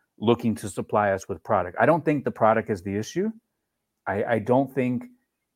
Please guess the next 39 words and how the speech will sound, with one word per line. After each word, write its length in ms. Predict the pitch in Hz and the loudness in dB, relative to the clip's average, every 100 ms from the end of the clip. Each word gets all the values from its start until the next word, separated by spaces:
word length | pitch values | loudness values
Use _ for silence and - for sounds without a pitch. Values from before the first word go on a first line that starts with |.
| _ _ _ _ _ - | _ _ _ _ _ -4
the 100 | 104 | 2
market 420 | 117 123 - 113 | 6 6 4 -2
is 160 | 107 92 | -2 -4
the 180 | 101 | -4
issue. 400 | 98 - - - - | -4 -6 -14 -18 -12
And, 140 | 104 117 | -8 -6
and 180 | 113 | -2
I 140 | 107 110 | -2 -2
think 360 | 117 110 101 - _ - | -2 -2 -4 -10 _ -8
being 300 | 98 110 120 | -2 2 2
creative, 720 | 123 123 107 107 120 175 220 _ _ _ - | 0 0 2 2 2 0 -4 _ _ _ -2
not 260 | 107 117 113 | 0 2 2
resting 460 | 113 113 - 117 | 0 0 -4 -2
on 140 | 110 113 | -2 0
our 160 | 113 | 2
laurels, 480 | 104 104 113 135 135 | 4 6 6 6 2
like 180 | 101 107 | 0 0
what 200 | 110 - | -2 0
works 300 | 107 107 - | -2 -2 -6
today 480 | 107 101 110 139 131 | -6 -2 -2 -2 -4
isn't 300 | 120 123 127 | -4 -4 -2
always 420 | 113 113 117 110 | 2 2 2 -2
going 280 | 107 110 107 | -4 -4 -6
to 120 | 107 | -6
work. 300 | 98 120 110 | 0 2 2
We're 100 | 101 | -4
gonna 220 | 104 104 | -4 -4
have 240 | 104 113 - | -4 -6 -6
to 80 | 113 | -2
refine. 600 | 110 104 104 101 131 156 _ _ _ | -2 -2 -2 -2 -4 -6 _ _ _
We're 80 | 113 | 0
going 280 | 104 110 107 | 4 4 2
to 140 | - 110 | -2 2
have 220 | 110 - | 2 2
to 100 | 110 | -2
learn 220 | 104 107 | 0 -2
how 140 | 98 98 | 0 0
to 120 | - _ | -2 _
pivot, 440 | - 107 139 - | -2 2 2 -2